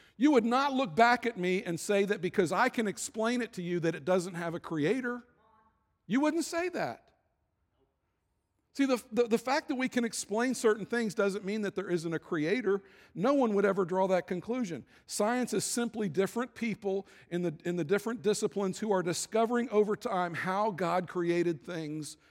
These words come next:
to work. Every time there is some new discovery, Christians should say, "Oh, that's how he did that. That's amazing."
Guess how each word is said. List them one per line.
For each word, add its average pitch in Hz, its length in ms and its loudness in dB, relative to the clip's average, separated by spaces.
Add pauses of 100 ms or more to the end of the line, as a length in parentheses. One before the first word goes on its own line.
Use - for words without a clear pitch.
(320)
to 156 100 -2
work. 160 400 0
Every 196 300 2
time 208 320 0
there 185 120 2
is 156 80 0
some 185 280 -4
new 185 120 -2
discovery, 170 520 0
Christians 226 520 -2
should 175 220 -8
say, 151 400 0 (340)
"Oh, 220 920 4 (1500)
that's 269 300 2
how 160 200 -2
he 123 80 -4
did 98 280 -14
that. - 260 -20 (800)
That's 220 220 -10
amazing." 202 560 -8